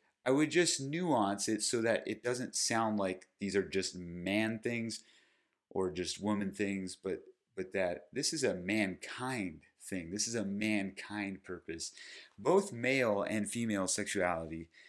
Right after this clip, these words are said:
is for a larger purpose, a larger story. We're gonna get into that in the next chapter, chapter fifteen, in the middle of something bigger than ourselves.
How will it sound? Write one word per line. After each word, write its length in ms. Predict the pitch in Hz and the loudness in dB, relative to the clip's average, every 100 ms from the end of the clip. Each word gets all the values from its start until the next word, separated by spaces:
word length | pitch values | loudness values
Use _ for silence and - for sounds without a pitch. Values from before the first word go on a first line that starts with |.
| - - _ _ | -20 -20 _ _
is 440 | 127 143 147 127 - | 6 8 8 6 2
for 380 | - 139 131 | 2 4 4
a 100 | 117 | 4
larger 580 | 110 107 107 120 120 123 | 2 2 4 4 2 -2
purpose, 560 | 107 - 95 - 90 - | -4 -6 -6 -6 -6 -6
a 40 | 98 | -6
larger 460 | 92 98 104 - | -4 -2 -2 -2
story. 720 | 92 - - 104 98 87 87 - _ _ _ | -2 -2 2 2 4 2 -4 -10 _ _ _
We're 300 | 85 87 110 | -10 2 4
gonna 180 | 131 117 | 4 2
get 200 | 104 104 | 4 4
into 180 | 101 98 | 4 2
that 260 | 95 95 - | 2 2 -2
in 60 | |
the 60 | 92 | -6
next 380 | 87 98 143 - | -4 -2 0 0
chapter, 360 | - 101 95 | 0 0 0
chapter 360 | 98 104 98 101 | -2 -2 -2 -4
fifteen, 760 | - 98 - - 104 92 90 82 - - _ - | -4 -6 -6 -6 -4 -4 -6 -12 -20 -20 _ -6
in 100 | 101 | -4
the 80 | |
middle 420 | 98 95 113 120 120 | -2 -2 -2 -2 -4
of 140 | 101 | -2
something 480 | - 107 95 98 85 | -2 -2 -4 -8 -4
bigger 420 | 98 92 90 92 - _ | -2 -2 -2 -4 -6 _
than 220 | 80 95 | -6 -2
ourselves. 800 | 90 87 - 90 80 73 - - | -2 -2 -2 -2 -4 -6 -8 -10